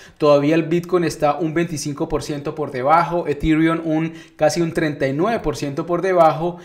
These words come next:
y pues Litecoin treinta y cinco por ciento. Entonces vemos como todas están la mayoría en rojos, así que todavía falta mucho terreno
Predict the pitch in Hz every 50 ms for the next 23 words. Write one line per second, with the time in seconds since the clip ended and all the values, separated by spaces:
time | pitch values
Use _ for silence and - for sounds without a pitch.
0 | - - - - - 156 151 151 147 151 147 131 - - 143 151 156 160 156 156
1 | - 170 170 165 165 165 156 147 139 139 131 - 156 156 156 180 170 170 147 -
2 | 185 175 160 143 151 156 165 190 175 196 190 196 185 - - 196 190 196 196 190
3 | - 180 170 170 175 180 175 175 170 - 151 147 151 156 170 165 151 143 135 135
4 | 131 143 156 165 165 165 160 151 143 160 147 139 131 - 127 123 151 147 - 139
5 | 120 120 120 127 135 143 143 143 - 160 156 156 - 156 156 160 165 160 160 180
6 | 170 - 185 180 180 160 151 156 165 165